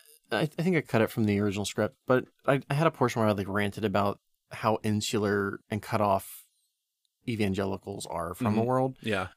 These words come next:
Speaker 1: um, and how it is really its own culture within itself. Like, they have their own news, they have their own, obviously their own church, they have their own traditions.
Speaker 2: Yeah.
Speaker 1: Um, in, like, a much broader sense, like, in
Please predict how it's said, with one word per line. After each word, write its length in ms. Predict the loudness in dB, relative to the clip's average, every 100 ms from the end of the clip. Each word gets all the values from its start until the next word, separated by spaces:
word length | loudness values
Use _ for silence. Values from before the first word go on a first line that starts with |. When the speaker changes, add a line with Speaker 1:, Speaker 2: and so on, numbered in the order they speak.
| -4
Speaker 1:
um, 240 | -2 -2
and 80 | -4
how 160 | 0 2
it 80 | 4
is 280 | 2 0
really 200 | -2 0
its 160 | 0 -4 -4
own 480 | -2 -2 -4 -6 -12 _ _
culture 420 | -14 -10 -10 -12 -14
within 240 | -10 -10
itself. 500 | -8 -6 -6 -6 -10 _
Like, 220 | -6 -4 -2
they 80 |
have 240 | 2 4 4
their 140 | 4
own 140 | 4 4
news, 580 | 4 4 0 -2 -4 -4
they 80 |
have 240 | 0 0 -2
their 180 | -4 -2
own, 260 | -2 -4 -6 -14 _ -10
obviously 280 | -8 -10 -18
their 80 | -12
own 40 |
church, 520 | -4 -4 -4 -10 -12 -10
they 180 | -8
have 240 | -8 -8 -6
their 280 | -6 -4 -6
own 260 | -6 -8 -10
traditions. 600 | -4 -2 0 0 0 -4 -18 -12 -4
Speaker 2:
Yeah. 200 | -2 -2 0
Speaker 1:
Um, 420 | 2 4 2 0 -6 _ _ _ _ _ -2
in, 200 | 2 4
like, 140 | 4 4
a 100 | 4
much 400 | 4 2 0 -2
broader 420 | 0 0 0 -2
sense, 240 | -2 0
like, 100 | 2
in 260 | 4 2